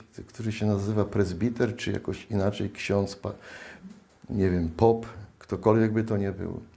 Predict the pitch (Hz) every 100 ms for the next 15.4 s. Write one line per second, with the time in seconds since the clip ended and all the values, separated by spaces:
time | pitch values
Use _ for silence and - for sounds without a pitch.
0 | _ _ _ 104 101 98 196 - - -
1 | 90 85 - 80 85 - - - - -
2 | - - - - - - - - 90 123
3 | 117 117 104 101 - 104 104 - 104 98
4 | 98 - 101 98 95 92 110 117 107 107
5 | - - 95 82 - - - - _ -
6 | - - - 107 127 - 139 120 - 147
7 | 165 107 92 98 - 104 104 104 104 107
8 | 104 - 113 101 95 117 143 123 113 110
9 | - 101 98 92 - - - _ _ -
10 | - - - - 104 127 - 143 131 113
11 | 139 165 147 120 127 113 113 120 113 107
12 | 107 117 110 113 117 117 85 78 - -
13 | _ _ _ _ _ _ - 156 180 131
14 | 107 113 120 110 101 95 120 - 113 113
15 | - 113 107 117